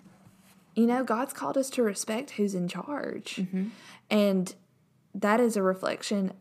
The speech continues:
Speaker 1: of our love for God and of our faith, is how we treat those in charge. So that's really important. Um, one of my favorites is First Timothy twelve, one and two, is to pray for our leaders, and the
Speaker 2: Mm-hmm.
Speaker 1: result of that is peace.
Speaker 2: Yes.
Speaker 1: And I think that so many times we can talk more about our leaders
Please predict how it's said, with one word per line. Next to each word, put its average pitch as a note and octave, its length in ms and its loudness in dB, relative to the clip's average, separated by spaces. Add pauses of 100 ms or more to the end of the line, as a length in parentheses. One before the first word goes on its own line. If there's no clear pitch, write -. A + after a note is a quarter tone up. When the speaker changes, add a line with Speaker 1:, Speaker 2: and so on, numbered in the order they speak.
Speaker 1:
of F#3 160 2
our F3 180 2
love F3+ 220 0
for G3+ 120 -4
God F#3+ 280 0
and - 140 -4
of F#3+ 100 -6
our - 100 -4
faith, - 440 -8
is F#3 160 -4
how F3+ 140 -4
we F3+ 120 -2
treat - 240 -6
those F#3+ 180 -4
in E3+ 100 -6
charge. - 420 -8
So F#3 120 -2
that's F#3 200 -2
really A#3+ 180 -4
important. - 480 -8 (800)
Um, G3 500 2
one B3 120 2
of D4 100 0
my A3 180 2
favorites - 480 0
is F3+ 120 -2
First F#3+ 300 -2
Timothy F#3 400 0
twelve, F#3 300 0
one E3+ 160 -2
and E3 120 -6
two, F3+ 340 -4
is F#3+ 160 -2
to G#3+ 80 -8
pray F3+ 260 -4
for G3+ 140 0
our F3+ 120 2
leaders, G3 680 -2
and F#3 140 6
the F3+ 40 6
Speaker 2:
Mm-hmm. E3+ 80 4
Speaker 1:
result F3 340 0
of F#3 80 -4
that E3+ 180 -2
is D3+ 120 -12
peace. - 520 -10 (260)
Speaker 2:
Yes. D#3+ 360 -6
Speaker 1:
And F#3+ 440 4 (220)
I G#3 140 0
think G#3+ 240 0
that F3+ 200 0
so F3+ 200 2
many F3+ 260 0
times F3+ 300 -2
we F3 100 0
can F3+ 160 -4
talk E3+ 320 0
more G3+ 240 2
about A3 260 0
our A3+ 140 0
leaders B3 580 0